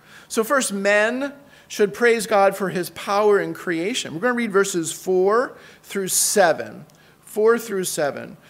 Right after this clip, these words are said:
"For the word of the Lord is right, and all his works are done in truth. He loveth righteousness and judgment. The earth is full of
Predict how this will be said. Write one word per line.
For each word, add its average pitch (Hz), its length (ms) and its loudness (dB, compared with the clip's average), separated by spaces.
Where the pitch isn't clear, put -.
"For 214 140 4
the 214 80 8
word 226 200 6
of 262 80 0
the 214 80 6
Lord 190 260 4
is 151 180 -2
right, 147 460 2
and 156 140 0
all 151 180 2
his 185 220 -4
works 165 400 0
are 143 100 -2
done 175 260 -2
in 143 160 -4
truth. 151 600 -6
He 202 140 0
loveth 202 420 6
righteousness 208 800 0
and 147 180 -6
judgment. 175 680 -2
The 175 140 -2
earth 233 280 6
is 175 200 0
full 233 840 0
of 160 360 -2